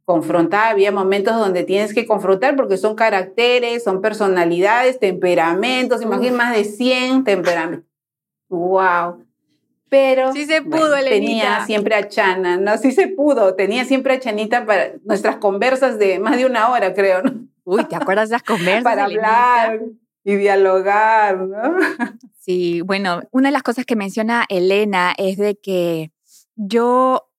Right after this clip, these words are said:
Speaker 2: he visto durante, durante todo este tiempo, y,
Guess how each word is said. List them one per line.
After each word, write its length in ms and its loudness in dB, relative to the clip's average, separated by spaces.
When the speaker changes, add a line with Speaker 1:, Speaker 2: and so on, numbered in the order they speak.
Speaker 2:
he 120 2
visto 760 -2
durante, 1080 -2
durante 420 -2
todo 220 0
este 260 -4
tiempo, 560 -2
y, 200 -18